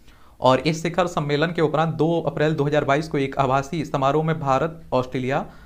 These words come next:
आर्थिक सहयोग एवं व्यापार समझौते पर हस्ताक्षर किए गए। और ईसीटीए पिछले एक दशक से अधिक की अवधि में किसी विकसित देशों के साथ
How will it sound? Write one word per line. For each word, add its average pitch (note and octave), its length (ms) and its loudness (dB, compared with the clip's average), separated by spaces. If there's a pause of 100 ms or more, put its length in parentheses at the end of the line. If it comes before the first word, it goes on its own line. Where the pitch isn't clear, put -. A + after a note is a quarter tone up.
(180)
आर्थिक C3+ 360 6
सहयोग E3+ 440 0
एवं D#3 180 2
व्यापार C#3+ 300 2
समझौते C#3+ 460 -4
पर A#2+ 320 -4 (360)
हस्ताक्षर D3 460 0
किए E3 200 -2
गए। D3 180 -2 (640)
और B2+ 240 6
ईसीटीए D#3+ 840 -2
पिछले F3 460 -4
एक D3+ 220 -2
दशक D#3+ 280 -2
से E3+ 220 -4
अधिक D3 260 -2
की D#3+ 100 -2
अवधि C#3+ 220 0
में D#3+ 140 0
किसी D#3 260 -4
विकसित D3+ 340 -4
देशों C#3 300 -2
के D#3+ 100 -4
साथ D3 200 0